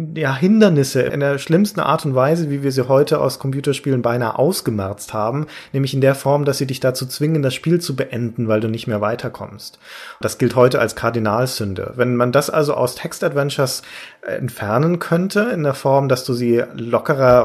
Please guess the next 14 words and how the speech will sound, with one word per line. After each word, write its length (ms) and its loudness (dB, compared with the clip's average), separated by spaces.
runterspielst, 760 0
und 60 -2
das 140 -2
ist 140 -6
bei 140 2
vielen 340 -2
von 120 0
diesen 220 0
moderneren 600 2
Interactive 440 -6
Fiction 360 -6
im 40 -10
Internet 360 -4
so, 260 -4